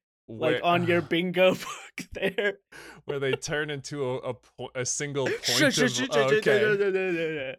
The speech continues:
Speaker 2: All right, that's,
Speaker 1: Uh,
Speaker 2: that's fantastic. I'm sure that we'll definitely get into all of that.
Speaker 1: First of all, it was kinda, the movie's kinda like what I was talking about,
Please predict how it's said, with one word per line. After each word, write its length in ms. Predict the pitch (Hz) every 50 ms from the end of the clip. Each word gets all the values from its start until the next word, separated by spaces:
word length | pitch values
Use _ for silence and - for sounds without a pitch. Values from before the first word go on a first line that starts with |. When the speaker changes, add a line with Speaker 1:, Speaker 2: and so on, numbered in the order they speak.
| -
Speaker 2:
All 180 | 117 120 120 117
right, 300 | 117 113 107 101 98 - - - -
that's, 180 | - 123 123 175
Speaker 1:
Uh, 320 | 180 165 160 156 147 117 - -
Speaker 2:
that's 280 | - 123 127 120 - -
fantastic. 800 | - - 110 107 101 - - 98 90 85 - - - 90 - -
I'm 180 | 95 92 92
sure 320 | 90 - - 101 92 90 90
that 180 | 85 90 82 -
we'll 120 | 87 92
definitely 460 | 90 - 90 85 - - 87 85 82
get 160 | 82 80 82 80
into 200 | 78 78 76 76
all 200 | 76 76 76 76
of 80 | - _
that. 200 | - 76 - - - _ _ _ _ _ _ _ _ _ -
Speaker 1:
First 280 | - 302 320 302 - -
of 140 | 269 233 208
all, 480 | 214 196 180 175 165 160 156 151 147 - _ _ _ _ _ _ _ _ _ _ _ -
it 80 | - 554 508
was 80 | 392 285
kinda, 560 | - - 269 240 233 240 226 202 190 175 160
the 140 | 156 165 220
movie's 320 | 247 294 285 254 214 190
kinda 420 | - - - 226 214 214 202 190 175
like 260 | 160 151 139 135 127
what 140 | 143 139 135
I 120 | 135 131
was 120 | 131 131
talking 400 | - - 143 131 127 - 143 135
about, 400 | 135 131 135 127 120 110 110 110